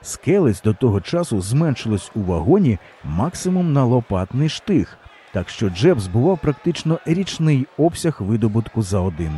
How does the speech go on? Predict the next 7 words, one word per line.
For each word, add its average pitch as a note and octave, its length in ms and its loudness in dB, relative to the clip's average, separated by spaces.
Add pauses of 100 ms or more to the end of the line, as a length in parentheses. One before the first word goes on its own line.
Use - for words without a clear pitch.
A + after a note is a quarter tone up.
день. C2 200 -12 (640)
Ринок F3+ 500 0
природно G#2 540 2
такого E3+ 360 -2
знущання D3 640 0
не F#3+ 160 2
витримав F#2 560 0